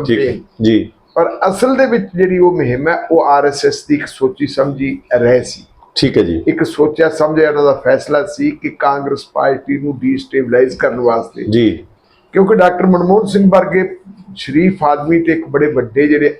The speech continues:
Speaker 2: ਅਰਥ ਸ਼ਾਸਤਰੀ ਆ, ਉਹਨਾਂ ਦੀ ਅਗਵਾਈ ਦੇ ਵਿੱਚ ਲਗਾਤਾਰ ਕਾਂਗਰਸ ਪਾਰਟੀ ਦੋ ਸਰਕਾਰਾਂ ਬਣਾ ਗਈ ਸੀ।
Speaker 1: ਜੀ।
Speaker 2: ਪਹਿਲਾਂ ਦੋ ਹਜ਼ਾਰ ਚਾਰ ਦੇ ਵਿੱਚ ਤੇ
Speaker 1: ਜੀ।
Speaker 2: ਫਿਰ ਦੋ ਹਜ਼ਾਰ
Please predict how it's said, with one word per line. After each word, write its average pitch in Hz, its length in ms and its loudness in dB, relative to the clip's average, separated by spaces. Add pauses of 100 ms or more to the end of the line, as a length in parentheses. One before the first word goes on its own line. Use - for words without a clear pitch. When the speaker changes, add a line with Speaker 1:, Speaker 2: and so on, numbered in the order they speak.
Speaker 2:
ਅਰਥ 156 120 -6
ਸ਼ਾਸਤਰੀ 147 540 0
ਆ, 160 60 6
ਉਹਨਾਂ 165 160 2
ਦੀ 156 140 0
ਅਗਵਾਈ 139 320 2
ਦੇ 147 140 -2
ਵਿੱਚ 139 240 -8
ਲਗਾਤਾਰ 139 640 0
ਕਾਂਗਰਸ 131 520 -4
ਪਾਰਟੀ 127 520 -2 (680)
ਦੋ 175 560 2 (100)
ਸਰਕਾਰਾਂ 143 440 0
ਬਣਾ 120 180 0
ਗਈ 104 160 -8
ਸੀ। - 220 -8
Speaker 1:
ਜੀ। 113 280 0 (300)
Speaker 2:
ਪਹਿਲਾਂ 156 260 2
ਦੋ 147 200 2
ਹਜ਼ਾਰ 151 280 2
ਚਾਰ 147 240 2
ਦੇ 165 100 2
ਵਿੱਚ - 260 0
ਤੇ 165 100 2
Speaker 1:
ਜੀ। 107 260 2
Speaker 2:
ਫਿਰ 147 240 0
ਦੋ 143 220 2
ਹਜ਼ਾਰ 135 420 0